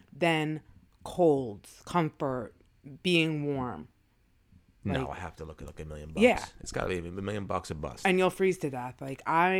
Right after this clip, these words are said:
Speaker 1: have to be warm at all times. I don't care what I look like underneath.
Speaker 2: Yeah, well, I mean, it's a silver lining. I look good or I freeze to death.
Speaker 1: Right.
Speaker 2: It is what it is.
Speaker 1: Right.
Speaker 2: It's a g-, it's a gift and a curse.
Speaker 1: You're lucky you didn't get frostbite.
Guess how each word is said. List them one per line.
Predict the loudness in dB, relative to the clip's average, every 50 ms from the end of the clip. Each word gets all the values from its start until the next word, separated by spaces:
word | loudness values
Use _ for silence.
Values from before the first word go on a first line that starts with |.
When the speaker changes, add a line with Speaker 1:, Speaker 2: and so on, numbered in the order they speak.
| 0 0
Speaker 1:
have | -2 -2 -4 -4 -4
to | -8
be | -6 -6 -6 -6
warm | -4 -4 -4 -4 -2 -2 -4
at | -4
all | -6 -8 -10 -10
times. | -10 -10 -8 -6 -6 -6 -6 -6
I | -6 -6
don't | -6 -6
care | -4 -4 -4
what | -4 -2 -4
I | -4 -4
look | -6 -8 -10 -10
like | -10 -10 -10 -8
underneath. | -10 -10 -8 -10 -10 -12 -12 -18 -18 -20 _ _ _ _ _ _ _ _ _ _ -10
Speaker 2:
Yeah, | -4 -4 -2
well, | -2 -2
I | -4
mean, | -4 -4 -4
it's | -6 -8 -10
a | -6
silver | -2 0 0 0 0
lining. | -2 -2 -4 -6 -6 -10 -10 -12 -12 -14 -14 -8 -4
I | -4 -2
look | -2 -4 -4 -2
good | -2 -2 -2 -4 -8 _ _ _ _ _
or | -12 -10 -8 -8
I |
freeze | -8 -8 -8 -10 -10 -12
to | -12
death. | -12 -12 -12 -6
Speaker 1:
Right. | -4 -4 -2
Speaker 2:
It | -2 -2
is | -4 -2
what | -2 -4 -4
it | -4 -6 -10
is. | -10 -6 -4
Speaker 1:
Right. | -4 -4 -4
Speaker 2:
It's | -8 -12 -12 -12
a | -8
g-, | -6 -6
it's | -4 -4 -6 -8
a | -8
gift | -8 -8 -8 -6
and | -8 -10
a | -10
curse. | -10 -14 -14 -16 -18 -12 -6
Speaker 1:
You're | -2 0
lucky | 0 0 0 0
you | -2 0
didn't | 0 -2
get | -4 -6
frostbite. | -4 -4 -4 -4 -4 -6 -12 -14 -14 -14 -16